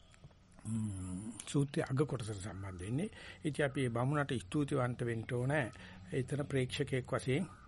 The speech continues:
ශ්‍රාවකයෙක් වශයෙන් ඉඳලා තියෙන යා විතරයි. නමුත් කොහොම හරි සර්වඥාන්සේ මේක ආනන්ද ස්වාමීන් වහන්සේට පොරොන්දු පරිදි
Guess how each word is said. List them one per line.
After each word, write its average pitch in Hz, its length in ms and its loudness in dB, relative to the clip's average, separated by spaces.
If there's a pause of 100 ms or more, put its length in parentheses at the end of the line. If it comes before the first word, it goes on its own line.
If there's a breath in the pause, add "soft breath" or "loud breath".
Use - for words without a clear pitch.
(120)
ශ්‍රාවකයෙක් 131 540 2
වශයෙන් 127 300 -2
ඉඳලා 120 220 0
තියෙන 123 200 0
යා 113 180 -2
විතරයි. 151 300 4 (380 loud breath)
නමුත් 160 240 -4
කොහොම 123 200 0
හරි 139 120 0
සර්වඥාන්සේ 123 800 0 (280)
මේක 120 240 -4 (520 loud breath)
ආනන්ද 151 300 4
ස්වාමීන් 139 440 2
වහන්සේට 131 360 2
පොරොන්දු 127 320 0
පරිදි 123 340 0